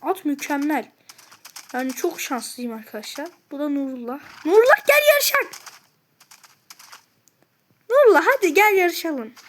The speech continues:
Hadi, bir, iki, üç. Nurullah beni hala... Oha,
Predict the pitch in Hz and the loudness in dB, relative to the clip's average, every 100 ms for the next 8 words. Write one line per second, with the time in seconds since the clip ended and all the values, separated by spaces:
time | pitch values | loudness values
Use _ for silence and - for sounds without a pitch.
0 | - - - - - 370 381 311 440 381 | -20 -20 -20 -12 -2 0 4 6 8 8
1 | 392 494 466 - - - - - - - | 6 6 6 2 -16 -18 -20 -20 -20 -20
2 | - - - - - - - - - - | -20 -20 -20 -20 -18 -18 -20 -20 -20 -20
3 | _ - - 254 247 247 262 269 277 262 | _ -20 -14 -12 -10 -12 -12 -10 -10 -12
4 | 247 _ 262 254 262 294 285 | -14 _ -14 -12 -10 -10 -12